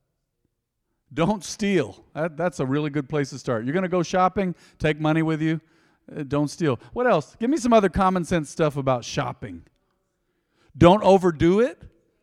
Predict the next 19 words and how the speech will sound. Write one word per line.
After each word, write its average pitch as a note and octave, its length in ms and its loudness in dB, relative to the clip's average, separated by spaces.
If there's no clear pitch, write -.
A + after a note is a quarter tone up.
Stay C#4 380 0
in D#4 120 -2
budget. C#4 520 4
That F#3 200 -2
ties G3+ 340 -2
in, A#3+ 300 0
all F3 120 0
right? F#3 340 0
Ha! C#4+ 300 -4
Shopping G3+ 680 0
for E3+ 160 -4
clothes G3+ 720 2
now. E3 540 2
Know E3 240 4
what G#3+ 200 8
looks F#3 240 -2
good F#3+ 220 6
on D3+ 240 2
you. G2+ 200 -10